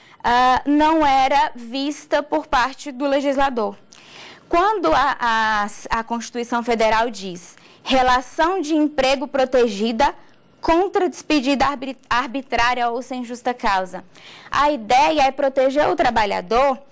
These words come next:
para que ele tenha o mínimo de garantia de não ser despedido, de não ser dispensado. Então, a ideia é que ele tenha, veja bem, não significa dizer que ele não pode ser.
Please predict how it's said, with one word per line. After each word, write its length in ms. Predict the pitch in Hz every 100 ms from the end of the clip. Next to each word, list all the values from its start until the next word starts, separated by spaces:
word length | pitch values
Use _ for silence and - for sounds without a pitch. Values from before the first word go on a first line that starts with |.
| - _
para 160 | 269 294
que 120 | 320
ele 180 | 285 302
tenha 340 | 302 285 302
o 80 | 320
mínimo 640 | 302 311 392 403 392 392
de 140 | 311 320
garantia 800 | 277 262 233 220 - 214 240 359 - _ _ _ _ _ - 226
de 220 | 202 311
não 240 | 320 320
ser 440 | 320 - - 415 427 - - _
despedido, 1080 | 233 330 370 - 359 254 220 254 262 202 - -
de 240 | 220 294
não 220 | 311 311
ser 320 | 311 330 381
dispensado. 1200 | 247 294 349 - - 370 320 - 262 233 240 190 202 _ - - - -
Então, 160 | - 294
a 140 | 311
ideia 480 | 302 226 311 370 285
é 40 | 294
que 120 | 285
ele 180 | 254 247
tenha, 420 | - 208 185 - - _ - -
veja 400 | 208 233 285 381
bem, 260 | 302 269 196
não 160 | 220
significa 760 | 247 285 240 269 262 - 403 427
dizer 300 | 311 247 294
que 100 | -
ele 140 | 320 311
não 200 | 294 320
pode 280 | 285 285
ser. 420 | - 466 392 180